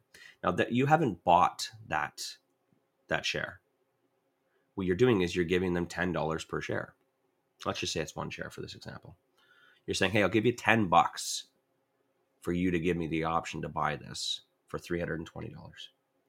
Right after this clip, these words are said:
Now, whether you exercise that option or you don't exercise that option, that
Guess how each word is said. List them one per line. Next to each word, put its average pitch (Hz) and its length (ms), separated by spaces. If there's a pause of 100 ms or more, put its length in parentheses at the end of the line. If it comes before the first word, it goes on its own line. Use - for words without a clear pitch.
(680)
Now, 90 200
whether 95 260
you 92 300
exercise 104 560
that 87 160
option 82 320
or 80 80
you 78 140
don't 110 220
exercise - 500
that - 120
option, - 380 (1400)
that 92 340